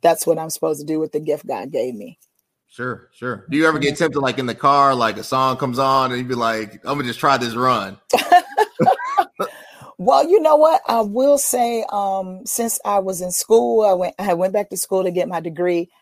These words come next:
Speaker 2: Yeah,
Speaker 1: I had
Speaker 2: congrats,
Speaker 1: to
Speaker 2: I saw that.
Speaker 1: Yeah, I had to listen to rock and roll. I had to listen to classical. I had to listen to R and B. I had to listen to all those different, uh, genres of music. Um, and a lot of it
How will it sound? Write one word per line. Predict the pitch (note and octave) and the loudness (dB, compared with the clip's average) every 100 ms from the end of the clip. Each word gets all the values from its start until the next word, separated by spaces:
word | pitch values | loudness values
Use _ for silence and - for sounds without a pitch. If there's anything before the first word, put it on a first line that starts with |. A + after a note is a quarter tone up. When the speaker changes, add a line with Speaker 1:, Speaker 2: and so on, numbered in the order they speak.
| - | -8
Speaker 2:
Yeah, | - | -2
Speaker 1:
I | A3+ | 0
had | C#3 | 4
Speaker 2:
congrats, | E3+ F3+ | 2 2
Speaker 1:
to | A#2+ | -6
Speaker 2:
I | D#3 | -6
saw | E3 | -6
that. | A2 - _ _ | -6 -10 _ _
Speaker 1:
Yeah, | F#3+ A#3 A#3 G3+ - | 0 2 4 2 0
I | D4 | -4
had | G4 D#4 | 0 0
to | G#3 | 0
listen | G#3 A3+ G#3+ F#3+ | 4 2 2 -4
to | - F3+ E3 D#3 _ _ | 0 2 0 -4 _ _
rock | E3+ F#3 - | -2 -2 -2
and | D#3 | -2
roll. | E3+ A3 A3+ A3 A3 G#3 | 4 4 6 4 2 0
I | |
had | F#3 E3+ | -2 -2
to | E3 | -4
listen | F3 - C#3 | -6 -8 -16
to | |
classical. | - A3 A3 - - G3+ G3 | -8 -8 -6 -6 -4 0 0
I | F3+ | 0
had | F#3 F3+ | -4 -4
to | E3 E3 | -4 -4
listen | E3 F3 F3 | -4 -6 -6
to | D#3 | -8
R | - E3+ | -6 -8
and | D#3+ D3+ | -8 -8
B. | G#3 A3 G#3+ G#3+ A3 _ _ _ _ | -6 -2 -2 -2 -4 _ _ _ _
I | G#3 | 4
had | B3+ - | 4 4
to | F#3 | 0
listen | G3+ - F3+ | 0 -2 0
to | F3 - | 0 4
all | F#3 G3+ G#3 | 6 6 6
those | G3 E3 | 2 2
different, | G3 F#3+ F#3 F3 - _ - | 0 2 -2 -2 -10 _ -6
uh, | E3+ E3 E3 D3+ | -4 -4 -8 0
genres | F#3 F#3 F#3+ F3+ | 2 4 2 0
of | E3+ F3 | -2 -2
music. | F#3 G#3 E3+ D#3+ - _ _ _ _ E3+ | 0 0 0 -2 -2 _ _ _ _ 0
Um, | F3+ F3 F3 E3+ E3+ F3+ _ _ _ _ _ _ - - | 4 4 2 0 -6 -14 _ _ _ _ _ _ -8 4
and | G#3 G#3 G#3 - - | 6 6 4 2 0
a | |
lot | F3+ F#3+ C#4 | 4 6 8
of | C#4+ G#3 | 6 4
it | G3 - | 2 0